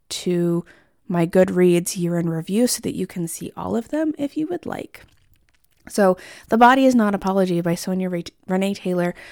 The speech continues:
was, um, mind-blowing is not quite the right word for it, but it was definitely helpful in my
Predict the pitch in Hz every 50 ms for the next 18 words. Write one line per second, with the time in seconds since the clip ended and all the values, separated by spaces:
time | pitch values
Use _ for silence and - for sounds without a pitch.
0 | - - - _ _ - 196 196 190 190 190 190 190 190 185 185 190 - - -
1 | - 170 - - - - - - - - - - - - - - - _ - _
2 | - - - - - - - - 254 254 320 415 440 427 370 302 269 254 247 247
3 | 240 240 240 233 233 233 233 226 - _ _ _ _ _ _ _ _ _ _ _
4 | _ - 285 277 254 247 240 226 - - - 208 196 190 - - - 180 175 175
5 | 170 165 175 196 - _ - - - 208 175 185 - - - - - - - -
6 | - - - - - _ - - - - _ _ - 208 214 220 196 240 240 233
7 | 220 220 233 220 214 - - 247 247 - - 254 254 254 254 254 240 - - -
8 | - 185 180 185 - - - 202 190 185 175 175 - _ _ - - 190 185 180
9 | 180 180 175 175 - - - 175 175 175 175 175